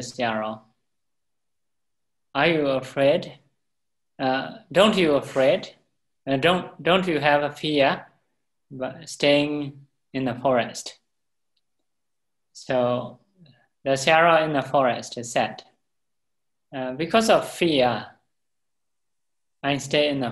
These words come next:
forest. After hearing this saying, if you dare to go, you, you,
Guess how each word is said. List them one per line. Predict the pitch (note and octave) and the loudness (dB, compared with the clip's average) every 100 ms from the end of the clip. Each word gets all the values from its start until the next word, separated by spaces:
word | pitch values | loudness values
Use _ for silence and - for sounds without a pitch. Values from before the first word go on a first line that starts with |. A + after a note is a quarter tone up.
| A2+ | -4
forest. | A#2+ A2 - - - _ _ _ _ _ _ _ _ _ _ _ _ _ _ | -2 -2 -6 -16 -20 _ _ _ _ _ _ _ _ _ _ _ _ _ _
After | D#3+ E3+ G3+ F3+ | -2 2 4 4
hearing | F#3+ F#3 F3+ F3 E3+ | 4 4 4 2 -2
this | E3 E3 D#3 - | -4 -2 -6 -4
saying, | D3+ C3+ B2+ A#2 A2 A2+ _ _ _ _ _ _ _ _ _ _ _ _ _ | -4 -2 -4 -6 -10 -14 _ _ _ _ _ _ _ _ _ _ _ _ _
if | F3+ E3 | -4 0
you | E3 C#3+ C#3+ | 0 0 0
dare | C3+ D3 D3+ | 2 2 2
to | C3+ | -2
go, | A#2+ C3 C3+ | -2 0 0
you, | C#3 C3+ C#3+ | -2 -4 -2
you, | C#3 C#3 C#3+ C#3+ D3 | -2 -2 -2 -2 -6